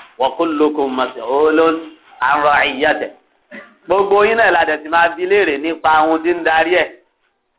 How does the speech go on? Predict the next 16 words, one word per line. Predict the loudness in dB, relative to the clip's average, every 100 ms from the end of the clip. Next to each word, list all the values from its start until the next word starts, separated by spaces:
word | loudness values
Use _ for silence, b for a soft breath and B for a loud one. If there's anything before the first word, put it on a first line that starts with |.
| -20 -20 _ _ _ _ -6
"Wal | -2 0
imam | 0 2 2 2
ra'i." | 2 2 2 0 -4 -14 _ _ _ _ _ _ _ _ _
Ẹni | -4 -2
tó | 0 0
jẹ́ | 0 0
lè | 0 2
mọ́mù. | 2 2 -2 -6 -20 _ _ -20 -8
Kì | -2
í | 0
ṣe | 2
lè | 2
mọ́mù | 2 2
mọ́sálásí | 2 2 2 0 -2
nìkan | -4 -2 0
o. | 0